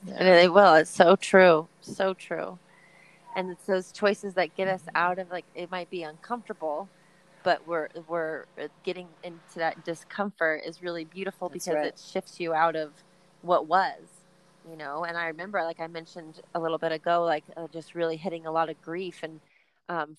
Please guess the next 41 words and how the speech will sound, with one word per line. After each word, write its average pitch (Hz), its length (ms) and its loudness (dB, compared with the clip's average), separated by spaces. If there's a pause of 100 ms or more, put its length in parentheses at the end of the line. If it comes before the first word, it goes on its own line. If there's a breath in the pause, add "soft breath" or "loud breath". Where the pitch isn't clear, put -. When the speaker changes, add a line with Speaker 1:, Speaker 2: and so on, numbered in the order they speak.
Speaker 2:
first 190 260 -4
it 170 60 -8
was 156 220 -8
depression, 196 640 -4
then 165 120 -8
it 160 120 -10
was 151 340 -8
fury, 190 480 0
like, 160 140 0 (160)
grief, 185 360 -6 (120)
anger, 185 480 -2
like, 160 220 -2
all 185 180 2
these 214 160 -8
just 160 260 -14
Speaker 1:
Mm-hmm. 143 60 -16
Speaker 2:
really 254 200 -4
uncomfortable, 214 640 -10
shitty 196 460 -10
feeling 190 260 -8
emotions. - 640 -12 (440 soft breath)
But - 180 0
before 214 500 -2
that, 160 320 -4
I 170 120 0
was 165 240 -16
really, 214 360 -8
remember 170 320 -8
s-, 160 140 -14
talking 185 400 -6 (120)
to 160 300 -6 (420 soft breath)
a 180 80 -6
dear 175 260 0
beloved 170 460 0
sister 196 380 -6
of 170 80 -4
mine 156 300 -10
saying, 156 400 -10 (400 soft breath)
"You 220 80 -12
know 392 180 -8
what? 233 360 -2